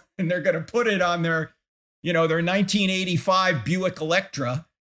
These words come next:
and they're gonna put the mattress on there, maybe tie it off with a little rope, but as they're driving, you know, they're gonna have their hand out the window holding the mattress like, "I got this, man.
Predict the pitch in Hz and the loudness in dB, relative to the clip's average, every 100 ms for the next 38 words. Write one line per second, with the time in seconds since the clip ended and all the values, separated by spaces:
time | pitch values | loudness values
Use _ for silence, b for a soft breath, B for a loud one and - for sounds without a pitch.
0 | _ _ 160 160 156 165 185 190 233 233 | _ _ 0 2 0 0 0 0 -2 -2
1 | 196 180 208 247 220 196 190 180 175 175 | -2 0 0 0 -2 0 2 2 2 0
2 | 175 180 233 214 190 226 220 208 202 208 | 0 -2 -4 -4 -2 2 2 2 0 0
3 | 185 196 190 175 202 202 180 190 220 - | -4 -2 -2 0 0 2 2 4 4 2
4 | 196 151 220 277 240 175 214 190 220 233 | -2 0 2 4 2 0 0 0 0 0
5 | 196 247 202 226 202 220 285 277 233 247 | 2 0 0 0 2 2 2 2 0 0
6 | - 196 180 311 240 233 214 165 254 247 | 0 0 2 2 2 2 2 2 2 2
7 | 214 196 185 233 269 - 196 - 175 - | 2 2 2 2 2 0 -4 0 -2 0
8 | 277 339 339 349 339 254 208 - 208 233 | 0 2 0 -2 0 0 0 0 0 0
9 | 240 233 | 0 -2